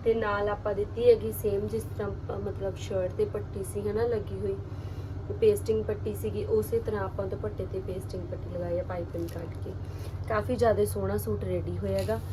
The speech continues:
ਤੁਸੀਂ ਰੈਡੀ ਕਰਵਾਉਣਾ ਚਾਹੁੰਦੇ ਹੋਗੇ ਇਹਨੂੰ ਕੋਈ ਵੀ ਫੈਬਰਿਕ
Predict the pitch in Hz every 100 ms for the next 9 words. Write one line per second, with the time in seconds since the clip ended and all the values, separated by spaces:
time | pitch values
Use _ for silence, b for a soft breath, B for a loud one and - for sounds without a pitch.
0 | B B - 277 311 285 262 269 269 254
1 | 247 240 247 - 247 220 247 254 233 226
2 | - 226 254 - 240 254 285 269 226 190
3 | - 202